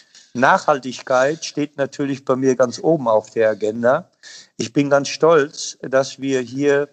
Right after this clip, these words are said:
am Standort mit ArcelorMittal versuchen werden, das erste Stahlwerk auch grüner zu machen. Perspektivisch gesehen würde ich sogar sagen,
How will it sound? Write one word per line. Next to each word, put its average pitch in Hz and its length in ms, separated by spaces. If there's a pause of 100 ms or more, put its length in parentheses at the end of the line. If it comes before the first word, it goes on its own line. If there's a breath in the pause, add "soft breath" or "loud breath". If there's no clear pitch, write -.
(140)
am 131 200
Standort 135 600
mit 123 180
ArcelorMittal 139 920 (400)
versuchen 135 560
werden, 139 340
das 127 180
erste 139 640 (280)
Stahlwerk 139 1040
auch 123 320
grüner 147 440
zu 156 200
machen. 160 420 (600 soft breath)
Perspektivisch 165 840
gesehen 170 460
würde 151 160
ich 143 100
sogar 143 300
sagen, 139 440